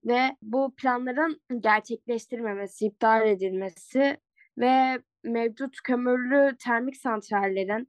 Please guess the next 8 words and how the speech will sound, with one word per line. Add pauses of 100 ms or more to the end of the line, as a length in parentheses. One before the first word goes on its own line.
(160)
ömrü
tükenmiş,
geçimini (100)
santralle (180)
ilgili (260)
sektörlerden
sağlayan
kişilerin